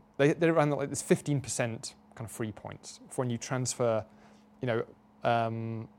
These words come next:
money from your credit card into, like, the points system. You get fifteen percent free points. And they said there were so many of these offers around, um, amongst, like, kind of competing rivals. It was just background noise. No one was listening to this stuff. Fifteen percent meant nothing to anyone. You were just,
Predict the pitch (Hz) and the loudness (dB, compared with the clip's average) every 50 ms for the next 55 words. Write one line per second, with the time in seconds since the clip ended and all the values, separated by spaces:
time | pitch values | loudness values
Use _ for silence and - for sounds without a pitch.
0 | _ _ - 139 131 120 - 131 120 - - - 131 120 - - 113 110 107 113 | _ _ -2 -2 -2 0 -2 -4 -4 -2 2 2 2 2 2 0 -2 -2 -2 -2
1 | 110 - - 110 104 - - - - 127 117 107 - - - - _ - - - | -6 -4 -4 -4 -6 -6 -8 -8 -6 -6 -6 -6 -6 -10 -12 -12 _ -14 -12 -10
2 | 110 - - - 110 - - - 113 - - - - - 113 - - 107 101 - | -8 -8 -8 -10 -12 -12 -12 -10 -8 -8 -8 -8 -8 -12 -12 -10 -12 -12 -12 -12
3 | 110 104 101 - - 101 - - - - - - - - - - - - - - | -12 -14 -14 -14 -16 -16 -14 -16 -18 -18 -20 -20 -20 -20 -20 -20 -20 -20 -20 -20
4 | - - - - - - 143 139 - 160 147 147 143 131 - - - - - - | -20 -20 -20 -16 -8 -4 -2 2 2 4 4 4 4 4 2 2 2 2 2 4
5 | 240 226 233 226 214 190 180 170 151 127 113 110 110 107 - - - - - 104 | 6 8 8 8 8 8 6 6 6 4 2 0 -2 -4 -6 -6 -8 -8 -10 -8
6 | 101 107 98 95 101 - 104 107 - - _ _ _ - 123 120 120 120 113 113 | -8 -8 -10 -10 -10 -12 -14 -14 -16 -20 _ _ _ 2 4 4 4 4 2 0
7 | 113 - - _ _ _ - 143 143 143 135 123 - 123 117 - - - 113 113 | -4 -8 -10 _ _ _ -2 2 2 2 0 0 -2 -2 -2 -2 -4 -10 -10 -10
8 | - - 117 - 123 113 - - 110 101 98 - - - - - - - - 208 | -10 -12 -10 -8 -8 -8 -6 -6 -6 -6 -6 -8 -12 -20 -20 -20 -6 0 0 2
9 | 254 226 156 - - - - - - - - 123 110 - - - 107 101 98 95 | 2 2 0 0 -2 -4 -6 -8 -4 0 0 0 0 -2 -10 -12 -12 -10 -10 -10
10 | 98 98 - - - - - 139 147 170 180 170 151 131 - 123 107 - - 117 | -10 -10 -12 -12 -14 -8 0 4 6 6 8 6 6 2 0 -2 -4 -4 -6 -10
11 | 104 - 110 - - 107 - - 180 160 - - 131 113 - - 120 107 110 - | -10 -10 -8 -6 -6 -6 -2 0 0 0 0 -2 -4 -4 -4 -4 -6 -6 -6 -8
12 | - 104 98 98 - - - 123 123 131 135 135 - - - 113 98 92 95 - | -8 -8 -10 -10 -12 -12 -8 -6 -4 -2 -2 -2 -4 -6 -8 -10 -10 -10 -12 -16
13 | - - - - - - - - 131 113 107 95 95 98 104 113 110 123 - | -20 -20 -18 -12 -10 -10 -8 -6 -6 -6 -6 -8 -10 -8 -8 -6 -6 -6 -8